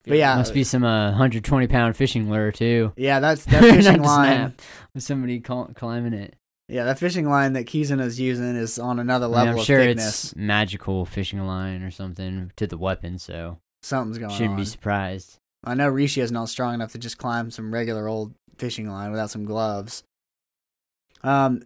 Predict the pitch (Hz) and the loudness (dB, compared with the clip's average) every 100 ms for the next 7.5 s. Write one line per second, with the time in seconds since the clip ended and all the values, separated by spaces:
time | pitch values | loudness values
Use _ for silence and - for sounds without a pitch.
0 | 143 165 165 165 160 156 147 135 147 143 | 2 4 4 2 2 0 -2 2 4 4
1 | 139 143 143 139 143 139 - 120 120 131 | 2 0 0 0 0 -2 -2 -8 -2 -2
2 | 123 131 127 117 127 127 120 113 - 117 | 0 -2 -2 0 -2 -2 -4 -4 -4 -2
3 | 113 113 110 110 113 - 123 - 131 123 | -2 -2 -4 -6 -6 -4 -4 -4 -4 -4
4 | 123 120 117 117 113 110 107 101 107 87 | -4 -6 -4 -4 -6 -10 -10 -12 -10 -10
5 | 85 - _ _ _ _ _ - 127 107 | -16 -20 _ _ _ _ _ -12 -10 -8
6 | - 117 139 127 107 104 101 104 104 101 | -2 0 2 2 0 -2 -2 -4 -4 -6
7 | 98 95 104 - | -6 -8 -10 -16